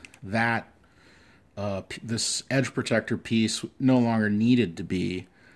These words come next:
slant cut. It could be a little bit more rounded because the magazines changed. They went to a, a, a different design of, uh, of magazine.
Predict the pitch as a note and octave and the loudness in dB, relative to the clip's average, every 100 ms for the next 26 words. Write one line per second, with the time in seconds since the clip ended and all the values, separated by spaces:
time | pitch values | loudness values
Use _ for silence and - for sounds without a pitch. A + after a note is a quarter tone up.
0 | - _ - - C3 A2+ F#2 - - G#2 | -20 _ -4 0 2 0 -2 -6 -2 0
1 | G2 - - - - B2 A#2 G2 A2 G#2 | 0 -4 -10 -16 -10 -6 -2 2 2 2
2 | G#2 F2+ - A2 G#2 F2+ G2+ G#2+ A2 G2 | 0 -2 -4 -2 0 0 0 2 4 4
3 | F2 F2 - - - - - C3 A#2+ B2+ | 0 -6 -10 -20 -20 -20 -6 -4 0 2
4 | A2+ A2 - G#2+ G#2+ G2+ G2 G#2 G#2 G2+ | 2 0 -2 0 2 2 2 0 0 -2
5 | G2+ G2+ - - - A#2+ - A2+ A2 A2 | -4 -6 -8 -8 -8 -10 -8 -6 -4 -4
6 | G#2 - G#2+ G#2 G2+ - G#2 - G2+ F2 | -4 -4 -4 -2 -4 -6 -8 -8 -8 4
7 | A#2+ - A2 G#2 - - - - - _ | 4 4 0 0 -2 -12 -20 -20 -20 _
8 | - G2 G2+ A2 G#2+ G2+ F#2+ F2+ F2+ F2 | -4 -2 0 0 0 0 -2 -4 -8 -10
9 | G2 F#2+ F#2 - G#2 G2 G#2+ G#2 G2 F#2+ | -10 -8 -8 -10 -10 -6 -6 -4 -6 -8
10 | G2+ - | -10 -12